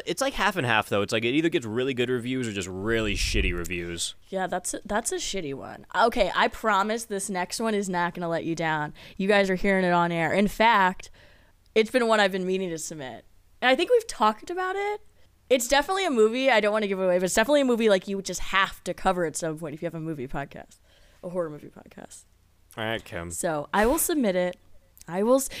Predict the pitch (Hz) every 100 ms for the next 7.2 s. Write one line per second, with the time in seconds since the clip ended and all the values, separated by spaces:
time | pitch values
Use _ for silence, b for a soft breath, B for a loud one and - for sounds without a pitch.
0 | - 220 277 302 359 349 233 240 285 285
1 | 285 214 269 311 294 247 240 247 247 247
2 | 254 214 226 247 262 233 208 208 196 196
3 | 196 185 196 214 247 233 196 202 202 202
4 | 196 - - - - - - - - -
5 | - _ _ - - - - - - -
6 | - B B B - 135 147 110 98 90
7 | 95 95